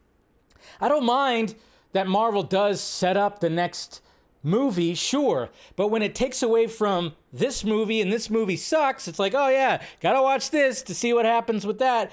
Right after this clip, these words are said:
I'm like, "Did I really have to?" And going back and watching, going back and watching, 'cause I was showing, uh, you know,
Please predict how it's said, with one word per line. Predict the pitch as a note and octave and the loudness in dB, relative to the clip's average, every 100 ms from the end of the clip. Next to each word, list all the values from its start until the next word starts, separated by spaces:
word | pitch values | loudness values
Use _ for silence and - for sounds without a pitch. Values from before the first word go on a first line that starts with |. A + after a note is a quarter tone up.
| - - | -8 -4
I'm | |
like, | G3+ G3 | -2 -2
"Did | G#3 | 0
I | F#3+ | 0
really | F3 B3+ D4 | 2 2 2
have | A#3 B3+ D4 - | 0 0 -2 0
to?" | F4+ F4 - - | 0 0 -4 -8
And | - F#3 G3 F#3 - _ _ | -2 0 0 -4 -14 _ _
going | A#2+ A#3+ D4+ | -2 0 2
back | C4+ C#4 B3 | 2 0 0
and | F3+ | 0
watching, | D#3 F#3 A#3+ D4+ D4+ E4+ - _ _ _ _ | 2 0 0 0 0 -2 -6 _ _ _ _
going | - A#3+ | -2 0
back | B3 C4 | 2 2
and | B3+ E3+ | 0 0
watching, | F3 A3+ - B3+ B3+ E3+ | 0 0 -2 -2 -2 -2
'cause | F#3+ | 0
I | E3+ | 0
was | E3 | 0
showing, | E3 G#3+ G#3 G3+ | 0 -2 0 0
uh, | F#3+ F#3 | 0 0
you | G3 | 0
know, | F3 F#3 | -2 -2